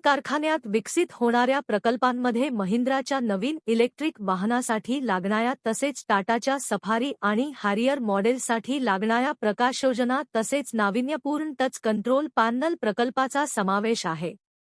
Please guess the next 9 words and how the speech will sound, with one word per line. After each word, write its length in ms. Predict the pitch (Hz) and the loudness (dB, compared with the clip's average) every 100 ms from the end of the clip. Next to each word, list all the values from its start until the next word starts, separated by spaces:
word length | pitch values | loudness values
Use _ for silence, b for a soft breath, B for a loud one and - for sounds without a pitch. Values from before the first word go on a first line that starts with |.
| _ _ _ _ | _ _ _ _
ह्या 200 | 226 330 392 | 2 2 4
प्रकल्पामध्ये 800 | 294 269 277 311 302 277 247 320 - | 2 2 2 2 2 2 2 0 0
अत्याधुनिक 680 | 214 - 277 247 254 330 | -2 2 2 2 0 -2
सजावटीच्या 800 | - 214 202 226 254 262 247 247 | -2 0 2 2 2 0 0 0
स्मार्ट 400 | 254 214 202 233 | 0 0 0 0
सर्फेस, 560 | - 202 190 254 214 - _ _ - | -2 -2 0 -2 -2 -6 _ _ 2
मल्टीकलर 600 | 254 277 381 359 330 339 | 2 4 2 4 2 2
अँबियंट 520 | - 226 226 254 302 247 | 2 2 4 2 2 0
लाइटिंग 460 | 202 190 247 214 | 2 2 2 0